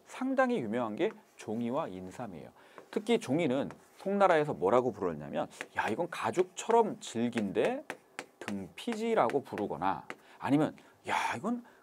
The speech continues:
거울처럼 반들반들하고 질이 너무 좋은데?" 그래서 거울경자를 써서 경면지라고도 불렀다는 거예요. 그 정도로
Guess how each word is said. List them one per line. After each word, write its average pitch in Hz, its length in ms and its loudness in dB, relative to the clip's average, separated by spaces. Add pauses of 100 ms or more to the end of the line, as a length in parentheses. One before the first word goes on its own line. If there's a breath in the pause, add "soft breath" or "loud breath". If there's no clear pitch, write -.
거울처럼 247 840 2
반들반들하고 220 840 0
질이 147 260 -4
너무 113 280 0
좋은데?" 113 540 -2 (280 loud breath)
그래서 135 220 0
거울경자를 147 920 0
써서 110 560 0 (300 loud breath)
경면지라고도 170 1040 0
불렀다는 80 520 -8
거예요. 69 200 -12 (480 loud breath)
그 139 120 0
정도로 127 580 10